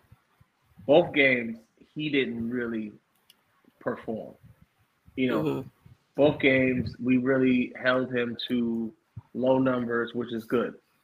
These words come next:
Speaker 1: You
Speaker 2: You
Speaker 1: know
Speaker 2: don't
Speaker 1: what
Speaker 2: have to
Speaker 1: I'm
Speaker 2: read
Speaker 1: saying?
Speaker 2: this. I'm just putting it up.
Speaker 1: Uh,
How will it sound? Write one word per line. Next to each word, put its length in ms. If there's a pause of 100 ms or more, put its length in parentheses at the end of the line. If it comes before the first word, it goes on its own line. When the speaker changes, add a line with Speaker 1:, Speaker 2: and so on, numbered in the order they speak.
(400)
Speaker 1:
You 100
Speaker 2:
You 60
Speaker 1:
know 60
Speaker 2:
don't 40
Speaker 1:
what 80
Speaker 2:
have 60
to 60
Speaker 1:
I'm 40
Speaker 2:
read 80
Speaker 1:
saying? 60
Speaker 2:
this. 340
I'm 80
just 160
putting 220
it 40
up. 80
Speaker 1:
Uh, 420